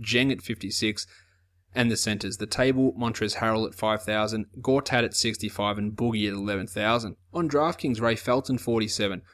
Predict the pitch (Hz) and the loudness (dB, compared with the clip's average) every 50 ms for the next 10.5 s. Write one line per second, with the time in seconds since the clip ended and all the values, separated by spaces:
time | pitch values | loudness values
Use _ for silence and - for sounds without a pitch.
0 | _ _ - 104 110 107 104 104 107 120 - - 110 - 120 120 151 156 135 127 | _ _ -4 0 0 2 4 2 2 0 0 -4 -4 -2 0 0 0 0 -2 -4
1 | 123 - - 131 - - - 123 123 123 127 131 127 120 117 107 117 113 113 117 | -4 -2 -2 -2 -2 -2 0 0 0 0 0 0 0 0 0 0 0 0 0 0
2 | 107 104 104 104 104 98 - - - - 113 110 107 107 110 123 127 113 92 - | 0 0 0 -2 -2 -4 -6 -8 -6 -4 -2 -2 0 2 2 2 2 2 0 -6
3 | - - - _ _ - - - 139 139 139 135 127 120 117 104 87 - - - | -14 -20 -20 _ _ -2 2 4 6 6 6 4 2 2 2 0 0 -2 -8 -10
4 | - - - 131 120 - 113 110 107 107 107 110 123 131 131 127 - - _ _ | -10 -2 0 0 0 0 -2 -4 -4 -2 2 4 6 6 6 4 2 -4 _ _
5 | _ - 120 117 - - - 123 117 110 - 113 113 110 113 110 110 113 110 113 | _ -4 -4 -4 -4 -2 -2 0 0 0 2 0 2 2 0 0 0 0 0 0
6 | 110 113 117 117 120 120 - - - 120 113 117 117 - - 117 110 107 110 110 | 0 0 0 2 2 0 0 -2 -2 0 0 0 0 -2 -2 -2 -2 0 0 2
7 | 117 123 120 113 - - - - 120 - - 110 107 107 110 110 113 - - _ | 4 4 4 2 0 -2 -4 -4 -4 -4 -2 0 2 2 4 4 2 0 -2 _
8 | _ - _ _ - 107 107 107 107 - - - 107 110 117 113 110 107 110 107 | _ -20 _ _ -2 0 0 0 0 -2 -6 -6 -4 -2 0 0 0 0 0 0
9 | 107 107 107 110 107 101 - - 101 101 104 101 - 110 101 101 101 104 107 - | 0 0 0 0 -2 -4 -4 -4 -2 -2 -2 -2 -2 -2 -2 -2 -4 -4 -6 -6
10 | - 107 104 107 117 123 127 127 123 | -4 -2 0 2 2 4 4 2 2